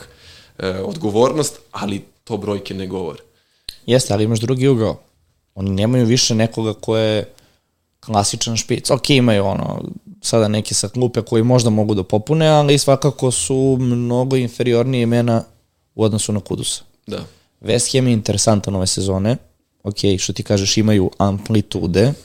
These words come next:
Speaker 2: ali opet mnogo
Speaker 1: Ali tu su,
Speaker 2: bolje.
Speaker 1: tu su, konkurentni su, nije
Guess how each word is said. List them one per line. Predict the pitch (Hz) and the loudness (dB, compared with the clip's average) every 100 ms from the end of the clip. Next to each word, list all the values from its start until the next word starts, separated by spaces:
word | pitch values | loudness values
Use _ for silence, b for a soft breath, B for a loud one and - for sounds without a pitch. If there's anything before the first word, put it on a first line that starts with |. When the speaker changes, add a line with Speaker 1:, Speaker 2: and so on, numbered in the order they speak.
| - | -2
Speaker 2:
ali | 107 107 110 | 2 4 6
opet | 110 120 110 113 | 4 4 0 0
mnogo | 123 135 147 151 | 0 4 6 6
Speaker 1:
Ali | 139 | 6
tu | 135 127 | 6 4
su, | 110 | 6
Speaker 2:
bolje. | 101 95 110 139 | 4 6 6 4
Speaker 1:
tu | 165 143 | 2 -2
su, | - 101 - | -2 -6 -2
konkurentni | 120 120 127 139 110 | -2 2 2 2 -2
su, | 95 98 87 - | -8 -10 -14 -16
nije | 107 101 98 | -10 -8 -8